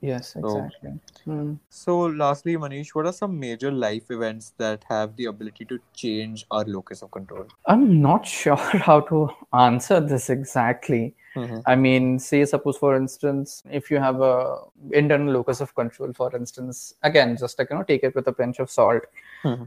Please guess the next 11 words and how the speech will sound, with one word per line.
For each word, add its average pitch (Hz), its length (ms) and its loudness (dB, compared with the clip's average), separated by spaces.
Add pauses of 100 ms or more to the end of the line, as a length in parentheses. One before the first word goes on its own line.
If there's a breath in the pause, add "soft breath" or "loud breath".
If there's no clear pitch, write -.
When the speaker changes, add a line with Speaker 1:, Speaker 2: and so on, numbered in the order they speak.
Speaker 1:
And 123 240 2
then 135 160 0
something 131 320 -2
happens, 127 380 0
is 131 200 0
there's 131 180 0
a 131 60 -2
death 127 220 0
in 127 100 -4
the 123 80 0
family. 110 500 -4